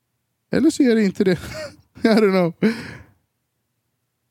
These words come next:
Men det här avsnittet, det känns bara annorlunda i viben än alla andra. Det känns lite som att alla andra har varit lite mer...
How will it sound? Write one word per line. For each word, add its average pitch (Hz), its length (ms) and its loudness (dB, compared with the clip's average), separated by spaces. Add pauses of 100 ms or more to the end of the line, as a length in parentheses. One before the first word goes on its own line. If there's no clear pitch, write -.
(440)
Men 160 140 0
det 175 60 2
här 190 80 0
avsnittet, 202 560 -2
det 170 120 -6
känns 196 320 -4
bara 160 140 0
annorlunda 165 540 0
i 120 60 0
viben 123 440 -2
än 107 160 -4
alla 120 380 -2
andra. 120 320 -4
Det 117 100 -4
känns 151 320 -6
lite 135 280 -4
som 113 200 -6
att 110 240 -6
alla 143 180 2
andra 175 300 0
har 143 100 0
varit 123 220 -2
lite 127 200 -4
mer... 110 280 -2